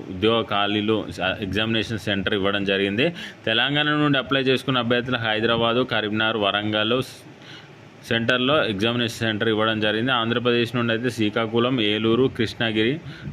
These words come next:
and ఒంగోలులో కూడా ఎగ్జామినేషన్ సెంటర్ ఇవ్వడం జరిగింది. ఈ నోటిఫికేషన్ వచ్చేసి ఏ సంస్థ నుండి రిలీజ్ చేయడం జరిగింది, ఈ నోటిఫికేషన్ అప్లై చేసుకోవడానికి చివరి తేదీ ఏంటి అనే వివరాలను ఒకసారి తెలుసుకుందాం. ఈ నోటిఫికేషన్ వచ్చేసి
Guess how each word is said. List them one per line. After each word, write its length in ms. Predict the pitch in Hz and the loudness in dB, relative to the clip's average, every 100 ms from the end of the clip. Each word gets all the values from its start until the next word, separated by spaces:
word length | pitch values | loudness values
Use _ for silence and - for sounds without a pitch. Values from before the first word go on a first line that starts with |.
| 104 | -4
and 140 | 107 110 | 0 0
ఒంగోలులో 420 | 104 110 113 113 | 2 2 2 2
కూడా 200 | 110 127 | 2 0
ఎగ్జామినేషన్ 560 | 120 98 110 107 107 107 | 0 -2 -2 -2 -4 -4
సెంటర్ 320 | 107 98 107 | -4 -2 0
ఇవ్వడం 320 | 98 101 101 98 | 2 2 2 0
జరిగింది. 320 | 98 110 156 | 0 0 0
ఈ 40 | |
నోటిఫికేషన్ 680 | 131 127 139 143 147 139 139 120 | 2 2 0 0 -2 0 -2 -2
వచ్చేసి 360 | 127 120 147 127 113 | -2 0 2 4 2
ఏ 80 | |
సంస్థ 300 | 113 120 - | 2 -4 -4
నుండి 260 | 117 113 110 | -4 -2 0
రిలీజ్ 280 | 101 101 101 | 0 0 0
చేయడం 240 | 107 101 101 | -2 0 0
జరిగింది, 420 | 98 98 110 156 | 0 -2 -2 -2
ఈ 20 | |
నోటిఫికేషన్ 640 | 139 110 113 110 117 110 104 | 0 0 -2 -2 -4 -2 -4
అప్లై 300 | 92 110 104 | -2 -2 0
చేసుకోవడానికి 800 | 107 - 107 101 101 101 104 - | -2 -4 -2 0 0 -2 -4 -2
చివరి 200 | 101 101 | 0 0
తేదీ 220 | 101 98 98 | 2 0 0
ఏంటి 220 | 95 95 | -2 -4
అనే 160 | 92 | -2
వివరాలను 440 | 90 90 90 90 87 | -2 0 0 -2 -4
ఒకసారి 260 | 87 92 | -6 -6
తెలుసుకుందాం. 520 | 87 87 - 101 110 170 - - - - | -4 -4 -4 -4 -4 -4 -10 -14 -10 -4
ఈ 20 | |
నోటిఫికేషన్ 640 | 120 147 170 165 175 151 156 | 0 0 0 0 0 0 0
వచ్చేసి 440 | 143 147 139 165 | 0 0 0 0